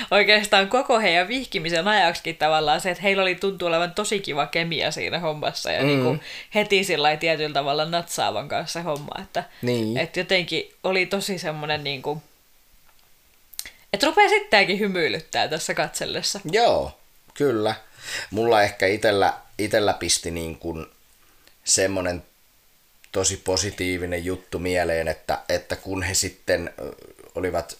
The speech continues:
Speaker 2: niin sanotusti vihityt, eli, eli tota noin, niin tämä Seni ja tämä,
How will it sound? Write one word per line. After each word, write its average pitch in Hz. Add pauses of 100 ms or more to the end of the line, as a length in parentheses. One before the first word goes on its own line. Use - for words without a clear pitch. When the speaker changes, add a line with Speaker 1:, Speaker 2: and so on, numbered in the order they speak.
Speaker 2:
niin 95
sanotusti 87 (460)
vihityt, 117 (760)
eli, 82
eli 82
tota 80
noin, 80
niin 80
tämä 80
Seni 98
ja 90
tämä, 85